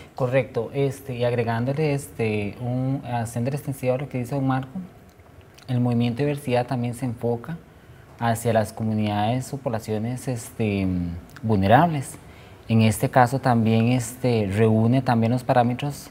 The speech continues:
para las comunidades transgénero y para las personas que conviven con V I H, sida, que también son, este, uno de los,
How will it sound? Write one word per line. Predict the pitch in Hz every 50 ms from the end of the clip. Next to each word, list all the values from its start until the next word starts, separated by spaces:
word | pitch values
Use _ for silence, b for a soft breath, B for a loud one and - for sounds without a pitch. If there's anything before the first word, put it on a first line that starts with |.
| - -
para | - 113 113
las | 110 120 123 123 - -
comunidades | - 135 131 131 131 123 123 120 120 127 127 -
transgénero | - - - 123 131 135 123 120 127 127 123 131 147 185 190 - - - B B B B B B B B B B -
y | 131 131 135 151 170 185 190 -
para | - - 131 123
las | 120 131 131
personas | - 151 135 135 139 127 135 147 143
que | - 147
conviven | 139 139 120 110 110 110 110 113 120 127 131 131 - -
con | - 120 117 117 120 110 101
V | 98 101
I | 107
H, | 107 117 113 113 - 117
sida, | 117 - 147 165 165 165 147 - - - - - - B B B B B B - -
que | 117 113
también | - 117 110 107 104 110 113 117 120 127
son, | 120 - - 131 120 117 120 123
este, | 127 131 127 - - - 127 117 -
uno | 110 113 113 113 117
de | 123
los, | 123 131 131 123 117 - - - -